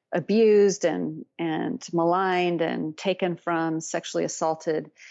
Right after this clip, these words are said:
And so, um, I thought about it a lot. I didn't, I couldn't figure out how to do it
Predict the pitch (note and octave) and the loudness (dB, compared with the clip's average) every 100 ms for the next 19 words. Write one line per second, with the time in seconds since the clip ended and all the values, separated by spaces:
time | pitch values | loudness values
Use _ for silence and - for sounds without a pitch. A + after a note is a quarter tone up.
0 | - - _ E3 D#3+ - F3+ E3 E3 - | -20 -20 _ -6 -6 0 2 4 4 2
1 | E3 D#3 D#3+ F3+ - C#4 B3+ G#3 G3 F3+ | -2 -2 -4 -6 -2 0 0 0 0 0
2 | F3 E3+ E3+ E3+ F3 F#3 - - - A3+ | 0 2 0 -2 -4 -8 -10 -14 -14 -12
3 | G3+ F#3 F3+ E3 F3 E3 D3 E3+ E3+ E3+ | -8 -2 -2 0 -4 -6 -6 -2 0 0
4 | - - | -2 -10